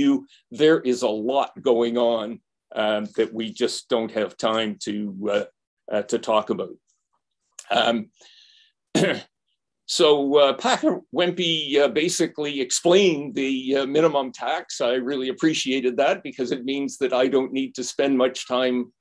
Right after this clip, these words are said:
doing that for you. Uh, but this is a minimum tax that's going to be imposed on the parent entity of multinational groups on their foreign profits earned through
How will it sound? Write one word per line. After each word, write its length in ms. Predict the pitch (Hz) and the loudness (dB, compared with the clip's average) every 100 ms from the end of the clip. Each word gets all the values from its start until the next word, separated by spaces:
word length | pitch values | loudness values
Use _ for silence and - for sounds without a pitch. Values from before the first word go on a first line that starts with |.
| - 113 | -14 -2
doing 340 | 185 190 131 | 4 4 4
that 260 | 117 110 - | 0 -2 -4
for 240 | 120 117 | -2 0
you. 340 | 127 214 254 _ _ _ _ | 0 0 -4 _ _ _ _
Uh, 240 | - 139 135 | 2 2 4
but 220 | 156 160 | 4 4
this 180 | 180 185 | 4 2
is 140 | 185 | -2
a 60 | 143 | -2
minimum 420 | 151 247 214 214 | -2 -2 -2 -4
tax 680 | - 165 165 - - - - _ _ _ _ _ _ - - | -4 -6 -6 -8 -12 -14 -16 _ _ _ _ _ _ -20 -6
that's 260 | 135 127 - | -2 -2 0
going 340 | 147 147 143 | 2 2 0
to 120 | - | -2
be 240 | 120 135 135 | -2 0 0
imposed 680 | 117 - 143 151 151 - - | 0 2 2 2 -2 -4 -6
on 560 | 131 127 131 131 127 - _ _ _ | 0 2 2 0 -2 -6 _ _ _
the 100 | 127 | -4
parent 520 | - - 143 202 214 - | -4 0 2 4 2 -2
entity 720 | 147 143 147 139 147 147 135 - | -2 -2 -4 -4 -6 -4 -4 2
of 160 | 123 | 2
multinational 920 | 113 127 - 170 156 139 147 170 156 | 4 2 2 0 2 0 0 0 0
groups 640 | 110 120 131 - - - - _ _ _ _ _ _ | 2 0 0 -2 -12 -14 -16 _ _ _ _ _ _
on 360 | 143 160 175 165 | 4 6 6 4
their 240 | 151 156 | 4 2
foreign 480 | 151 147 147 196 196 | 0 -2 0 0 -2
profits 640 | - 135 139 147 143 - | -4 -2 0 0 -2 -2
earned 320 | 123 135 143 | -4 -4 -6
through 560 | - 131 139 139 135 | -8 -4 0 2 2